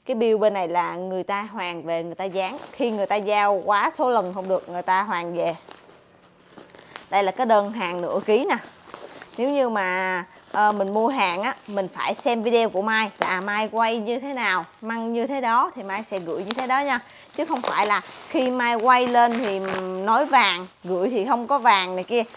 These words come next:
Mai quay lên thì bọc măng của Mai bình thường à, mọi người, không có vàng. Ờ, nhưng mà đảm bảo là khi mình luộc là sẽ vàng nha. Đây là cái bọc măng nửa ký nè. Hên quá, cái bọc này khi gửi về thì vẫn còn, ờ, hút chân không luôn, vẫn chưa có xẹp. Đây.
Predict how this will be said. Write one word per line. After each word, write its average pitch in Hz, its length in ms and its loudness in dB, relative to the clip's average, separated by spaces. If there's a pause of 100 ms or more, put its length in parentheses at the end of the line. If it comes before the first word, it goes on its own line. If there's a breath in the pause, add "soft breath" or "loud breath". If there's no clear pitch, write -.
(140)
Mai 247 160 2
quay 254 220 4
lên 254 200 4
thì 196 320 -2
bọc - 220 -4
măng 220 200 -2
của 202 80 -2
Mai 226 200 0
bình 196 160 -4
thường 196 240 -2
à, 180 100 -6
mọi 196 80 -4
người, 190 200 0
không 220 240 -8
có 262 60 0
vàng. 185 640 -2 (400 loud breath)
Ờ, 214 240 0
nhưng 226 200 -2
mà 202 140 0
đảm 170 240 2
bảo 196 300 2
là 196 120 2
khi 233 180 -2
mình 196 220 -2
luộc 180 220 -2
là 180 160 -4 (180)
sẽ 185 140 0
vàng 185 300 4
nha. 208 100 -2 (240)
Đây 196 140 0
là 185 100 -2
cái 233 120 -4
bọc - 220 2
măng 202 200 -2
nửa 160 200 -4
ký 214 180 2
nè. 233 100 -2 (640 loud breath)
Hên 226 280 4
quá, 240 220 4
cái 285 120 -2
bọc 214 200 0
này 190 160 -2
khi 240 240 -2
gửi 185 260 -2
về 190 300 0
thì 185 160 -4
vẫn 170 400 -6
còn, 185 400 4
ờ, 180 260 -4 (320 loud breath)
hút 320 200 0
chân 262 160 0
không 233 260 2
luôn, 226 140 2 (220)
vẫn 196 160 -6
chưa 247 180 -2
có 254 160 2
xẹp. 208 200 0 (320)
Đây. 185 180 -2